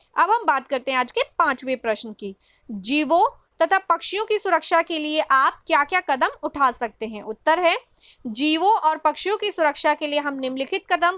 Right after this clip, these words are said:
उठा सकते हैं। नंबर वन, जीवों और पक्षियों की सुरक्षा के लिए कड़े नियम बनाए जाएं।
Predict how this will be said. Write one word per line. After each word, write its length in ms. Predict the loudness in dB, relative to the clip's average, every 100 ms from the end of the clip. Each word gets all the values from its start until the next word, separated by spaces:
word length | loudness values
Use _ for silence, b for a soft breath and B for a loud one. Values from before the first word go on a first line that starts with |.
| -6
उठा 260 | -10 0 0
सकते 320 | 2 -2 -2
हैं। 260 | -2 -2 -6 _ _ -8
नंबर 320 | -4 0 2
वन, 160 | 2 0 -2 _ _ -10
जीवों 320 | -6 0 2
और 100 | 2
पक्षियों 380 | 0 -2 -4 -6
की 100 | -4
सुरक्षा 440 | 0 0 2 0
के 140 | 0 -2
लिए 140 | -4
कड़े 380 | 0 2 2 2
नियम 260 | 0 -2
बनाए 300 | 0 0 0
जाएं। 280 | 0 0 -2